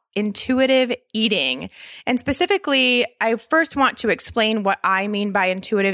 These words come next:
eating, but then I also wanna go into how keto helped me become intuitive with my food and how I see it helping women and hopefully can help you too.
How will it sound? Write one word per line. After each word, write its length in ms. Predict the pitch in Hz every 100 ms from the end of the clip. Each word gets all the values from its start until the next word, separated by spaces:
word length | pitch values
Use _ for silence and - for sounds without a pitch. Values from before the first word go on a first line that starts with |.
| -
eating, 380 | 175 208 269 254
but 140 | 247
then 100 | 247
I 80 | 240
also 260 | 254 262
wanna 240 | 269 247 233
go 300 | 214 202 208
into 720 | 190 202 190 220 202 196 190 - - -
how 180 | - 233
keto 500 | 226 262 226 202 202
helped 320 | 208 180 -
me 540 | 196 185 180 240 311 359 _
become 340 | 269 269 269 254
intuitive 480 | 254 262 269 269
with 200 | 254 262
my 140 | 262 247
food 440 | - 254 254 254 -
and 120 | 208
how 200 | 214 208
I 120 | 196
see 220 | 196 -
it 100 | 196
helping 520 | 196 190 190 190 185 190 - - _
women 440 | 202 208 202 285 370
and 160 | 240 226
hopefully 360 | 233 233 254 247
can 180 | 269
help 300 | 233 240 233 -
you 420 | 202 208 226 196
too. 540 | 202 - 277 139 180